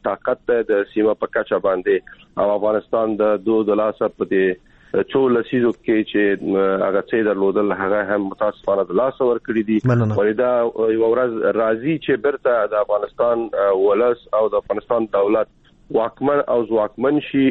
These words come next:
Speaker 1: او د دې ټولو هغه، آه، تختیانو چې دوی لري په پوځي برخه کې د افغانستان په خاوره کې د هغې په جدي، آه، ډول پوښتنه وکړو.
Speaker 2: شینواری صاحب، تاسو د افغانستان د پخواني حکومت د وسلوالو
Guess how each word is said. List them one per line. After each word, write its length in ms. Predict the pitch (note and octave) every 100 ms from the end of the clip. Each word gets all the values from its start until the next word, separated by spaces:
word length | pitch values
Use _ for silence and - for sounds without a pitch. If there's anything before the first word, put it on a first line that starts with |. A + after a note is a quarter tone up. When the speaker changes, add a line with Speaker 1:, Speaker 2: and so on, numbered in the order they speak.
| -
Speaker 1:
او 220 | A2+ A2
د 80 | G#2
دې 260 | G2+ A#2+ A2+ A2 - - _ -
ټولو 520 | D3+ D#3+ D3 C#3 C3 A#2
هغه، 340 | B2 A#2 A#2 A2+ G#2+ G2+
آه، 180 | G#2 G2+
تختیانو 640 | - - G2 B2 B2 A#2
چې 100 | A#2
دوی 240 | G#2 A#2
لري 300 | A2 G#2+ A2+
په 140 | - G2+
پوځي 380 | G#2 G2+ G2
برخه 340 | C3 B2+ A#2+ B2+
کې 220 | - A#2+ A#2+ - - - -
د 40 |
افغانستان 720 | G#2+ G2 F#2+ F#2+ G#2 - B2
په 140 | A2+ G#2
خاوره 320 | A#2 A#2 A2
کې 200 | - A2
د 100 | G2+
هغې 420 | G#2 - G2 G2+ A2+
په 100 | A2+ G#2 -
جدي، 240 | - C3 C3+ -
آه، 220 | A2 G#2
ډول 280 | F#2+ G2+ G2 F2+ E2 -
پوښتنه 340 | - - -
وکړو. 320 | E2 D#2+ - - _ - - - - -
Speaker 2:
شینواری 360 | - E3 F3+ F3
صاحب، 220 | - D3
تاسو 300 | D#3+ D3+ D3
د 100 | C3+ B2+ B2 - -
افغانستان 520 | A2+ A2+ G2+ A#2+ A#2
د 140 | A2 -
پخواني 280 | - G#2+ C#3+
حکومت 440 | A#2 - A2 A2 - B2+
د 20 | A2 G#2+ A2
وسلوالو 580 | - A2 G#2 A2+ G#2